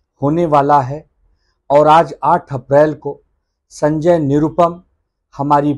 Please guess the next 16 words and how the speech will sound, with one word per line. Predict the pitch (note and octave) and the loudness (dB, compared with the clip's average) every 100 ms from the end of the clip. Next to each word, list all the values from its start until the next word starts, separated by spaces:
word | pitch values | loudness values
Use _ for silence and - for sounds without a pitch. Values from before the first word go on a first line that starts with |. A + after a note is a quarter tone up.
| - | -4
पार्टी | C#3+ C#3 C#3 F3 | 0 0 0 -4
के | E3+ E3 E3 | -6 -6 -8
नेताओं | B2 A#2+ - D3 D#3+ D3+ | -8 -10 -4 -2 -2 -4
की | D#3+ | -8
छवि | C#3+ - C3+ D3 | -8 -6 -6 -6
खराब | D3 A#2+ B2 A#2+ - | -8 -4 -4 -4 -10
कर | G#2+ | -12
रहे | G2+ | -12
हैं, | F#2 E2+ _ _ _ _ _ _ _ - | -16 -20 _ _ _ _ _ _ _ -18
जानबूझकर | B2+ D#3+ F3+ G3 D#3 E3 F#3+ - G3 F#3+ - - | -2 2 4 2 -2 -2 -2 -2 -2 -2 -6 -10
हमारे | C#3+ D#3+ E3 | -2 0 0
उम्मीदवार | E3+ D#3 D#3 D3 C#3+ D#3+ E3+ E3+ | -4 -6 -6 -4 2 2 2 -4
अमोल | C3 D3 D#3 | -8 -6 -6
भैया | B2+ C3+ D3+ | -6 -2 -2
कीर्तिकर | C#3+ C3+ C3 C#3 C3 D3+ | -4 -8 -12 -8 -4 -4
पर | - D#3+ D3+ | -4 -8 -10